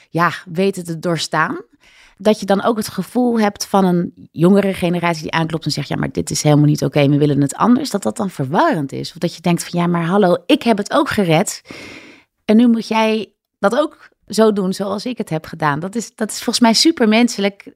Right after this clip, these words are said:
Volgens mij hebben we dat allemaal in ons. Dus wat dat betreft zijn dit soort sociale veranderingen gewoon heel verwarrend ook voor mensen.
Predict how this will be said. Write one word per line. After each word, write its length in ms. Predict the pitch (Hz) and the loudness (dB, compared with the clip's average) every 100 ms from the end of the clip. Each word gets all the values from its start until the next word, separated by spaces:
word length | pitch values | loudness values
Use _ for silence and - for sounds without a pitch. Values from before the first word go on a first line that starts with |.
| _ | _
Volgens 220 | - - | -18 0
mij 180 | 247 240 | 2 2
hebben 180 | 208 196 | -2 -4
we 60 | |
dat 140 | 185 - | -4 -2
allemaal 340 | 226 208 170 | 0 0 0
in 180 | 180 147 | 0 0
ons. 320 | 117 - - - - - - | 0 -4 -14 -20 -20 -12 -4
Dus 180 | 185 - - _ _ - | -2 -4 -12 _ _ -8
wat 160 | 196 | -2
dat 100 | 220 | 0
betreft 280 | 214 202 190 | 0 -4 -6
zijn 140 | - 202 | -4 -4
dit 80 | 202 | -6
soort 140 | 180 | -10
sociale 340 | 180 190 180 | -6 0 0
veranderingen 460 | 175 175 185 160 156 | 0 0 0 0 -2
gewoon 200 | 160 156 | 0 0
heel 340 | 170 170 - _ _ _ | 2 -2 -4 _ _ _
verwarrend 560 | 247 185 277 269 160 | -4 -2 -2 -2 -6
ook 240 | 135 135 - | -6 -8 -8
voor 280 | - 156 147 | -6 -4 -2
mensen. 580 | 147 131 - 123 131 | 2 2 2 0 -2